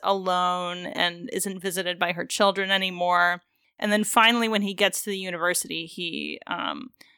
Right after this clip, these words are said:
sees his son, who is in an unhappy relationship with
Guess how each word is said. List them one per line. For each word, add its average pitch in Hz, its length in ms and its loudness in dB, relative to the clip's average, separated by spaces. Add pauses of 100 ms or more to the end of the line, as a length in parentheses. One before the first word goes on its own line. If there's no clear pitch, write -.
(140)
sees 180 460 -4
his 175 200 -8
son, - 540 0 (100)
who 202 160 -2
is 180 460 -2 (560)
in 214 400 2 (220)
an 202 240 4
unhappy 208 520 2
relationship 180 880 -4
with 165 480 -4